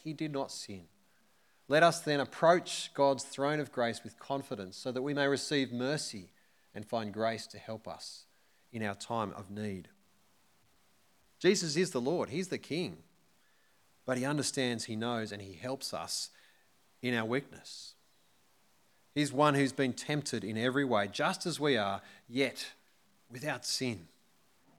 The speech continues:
Well, this is the background, the introduction to Jesus. The action begins with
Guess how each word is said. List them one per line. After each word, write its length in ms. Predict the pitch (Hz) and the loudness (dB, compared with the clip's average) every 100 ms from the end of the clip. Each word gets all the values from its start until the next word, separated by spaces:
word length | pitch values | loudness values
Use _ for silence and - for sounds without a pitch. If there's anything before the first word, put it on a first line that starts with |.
| _ _ _ _ _ _ _ _ _ _ _ _ _ _ _ _ _ _ _ _ _ - | _ _ _ _ _ _ _ _ _ _ _ _ _ _ _ _ _ _ _ _ _ 6
Well, 80 | 165 | 8
this 160 | 190 | 8
is 80 | 175 | 6
the 100 | 165 | 10
background, 600 | 151 160 175 175 202 220 - - | 10 10 10 10 8 6 -2 2
the 280 | 135 127 120 - _ _ - | 2 2 -2 -12 _ _ 0
introduction 840 | 151 156 143 147 - 165 175 185 - - _ _ _ - | 2 4 6 6 6 2 2 -2 -10 -20 _ _ _ -10
to 80 | 120 | -4
Jesus. 640 | 117 143 110 95 - - - _ _ _ _ _ _ _ _ _ _ - - _ _ - | 4 4 4 -2 -10 -12 -14 _ _ _ _ _ _ _ _ _ _ -20 -20 _ _ 4
The 80 | 151 | 8
action 320 | 208 - 202 | 8 10 8
begins 560 | 139 175 196 127 143 | 10 12 10 10 4
with 340 | 156 151 - | 4 4 0